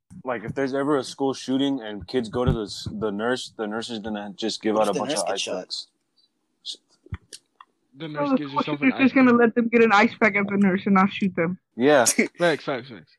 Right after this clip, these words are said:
Speaker 2: Hold on, don't shoot, don't
Speaker 1: What if
Speaker 2: shoot.
Speaker 1: the school
Speaker 2: They need to
Speaker 1: shooter's
Speaker 2: get an ice
Speaker 1: nice?
Speaker 2: pack real quick.
Speaker 3: Then why is he shooting up the school?
Speaker 4: Yeah, Mateo.
Speaker 1: Shut up, Jacob.
Speaker 2: Maybe
Speaker 1: What
Speaker 2: he
Speaker 1: if
Speaker 2: just
Speaker 1: it,
Speaker 2: was going hunting.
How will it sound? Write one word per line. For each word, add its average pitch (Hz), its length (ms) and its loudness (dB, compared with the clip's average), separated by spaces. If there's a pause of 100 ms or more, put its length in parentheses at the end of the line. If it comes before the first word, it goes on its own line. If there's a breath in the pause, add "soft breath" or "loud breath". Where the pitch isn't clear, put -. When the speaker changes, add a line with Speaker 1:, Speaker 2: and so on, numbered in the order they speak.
Speaker 2:
Hold - 120 6
on, 247 120 6
don't 247 200 4
shoot, 269 160 0
don't 262 100 0
Speaker 1:
What 269 80 6
if 277 40 2
Speaker 2:
shoot. 285 80 2
Speaker 1:
the 156 60 6
school 165 240 4
Speaker 2:
They 180 160 2
need 170 40 6
to 175 120 6
Speaker 1:
shooter's 135 60 -4
Speaker 2:
get 156 80 2
an 175 60 4
ice 175 80 2
Speaker 1:
nice? 214 160 -2
Speaker 2:
pack 185 200 -4
real 165 100 -10
quick. 147 240 -10 (320)
Speaker 3:
Then 151 180 -6
why 156 140 0
is 170 100 -2
he 170 100 -6
shooting 165 340 -6
up 156 100 -8
the 147 80 -14
school? 135 400 -14
Speaker 4:
Yeah, 220 260 6
Mateo. 180 380 0
Speaker 1:
Shut 165 180 6
up, 180 240 4
Jacob. 131 500 -10 (160)
Speaker 2:
Maybe 160 200 -4
Speaker 1:
What 233 80 2
Speaker 2:
he - 60 -2
Speaker 1:
if 151 60 -4
Speaker 2:
just 220 120 -2
Speaker 1:
it, 160 60 -2
Speaker 2:
was 135 120 -6
going 202 240 -4
hunting. 170 500 -4